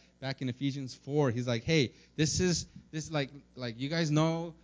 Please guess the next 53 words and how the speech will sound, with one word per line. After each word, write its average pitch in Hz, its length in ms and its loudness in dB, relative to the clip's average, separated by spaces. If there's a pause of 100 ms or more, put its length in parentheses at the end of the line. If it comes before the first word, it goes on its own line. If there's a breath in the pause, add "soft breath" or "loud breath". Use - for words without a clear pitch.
(200 soft breath)
like, 117 140 -2
who 160 80 6
you 160 220 6
are 156 200 4
in 147 120 -2
Christ 147 360 -4
now. 151 220 -4
Now 131 180 0
walk 127 360 2
in 127 100 -2
this, 123 240 0 (100)
in 131 60 0
the 123 80 4
manner 127 360 0
that 120 120 0
you're, 113 240 -2 (480 soft breath)
that 117 120 -2
you're 117 140 -4
supposed 120 420 -6
to 113 60 -14
walk." 104 280 -6
This 120 180 -12
is 131 140 -8
the, 123 160 -4 (260 soft breath)
the, 117 200 -6
the, 113 260 -4
the, 110 180 -8 (260 soft breath)
like, 107 200 -10
like, 110 160 -16 (120)
you 117 80 -12
know, 113 140 -8 (280)
if 110 180 -12
you're 160 160 8
a 131 60 8
royal, 127 680 6 (220)
you 113 80 -12
know, 110 80 -10
I, 110 120 -4 (120)
I 113 80 -4
gave 135 220 0
this 135 120 -2
example, 117 440 -6
but 110 160 -8
if 117 180 -10
you're, 170 180 -2
like, 127 320 -2
in 120 140 -8
British 131 380 -2
royalty, 127 400 -2
you 107 160 -10
can't 139 260 -10
just, 113 220 -10
like, 95 180 -10